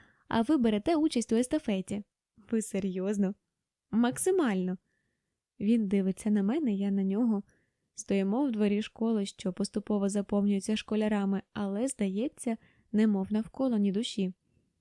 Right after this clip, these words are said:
Насправді, мені вже час бігти на роботу, інакше запізнюся. Однак серце то завмирає, то несеться галопом, і я чекаю на його відповідь.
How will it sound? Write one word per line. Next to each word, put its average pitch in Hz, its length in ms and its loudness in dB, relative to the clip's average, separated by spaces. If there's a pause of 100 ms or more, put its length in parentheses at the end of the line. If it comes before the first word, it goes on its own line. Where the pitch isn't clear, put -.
(280)
Насправді, 220 640 -2
мені 196 320 -2
вже 208 160 -4
час 214 300 -4
бігти 214 300 -4
на 208 140 2
роботу, 202 460 -2
інакше 196 420 -2
запізнюся. 208 680 -2 (640)
Однак 208 460 0
серце 220 400 -2
то 202 120 0
завмирає, 202 720 0
то 202 120 -2
несеться 226 520 -2
галопом, 214 540 0 (440)
і 208 100 0
я 202 240 -2
чекаю 196 500 -4
на 202 80 0
його 190 300 0
відповідь. 185 540 -2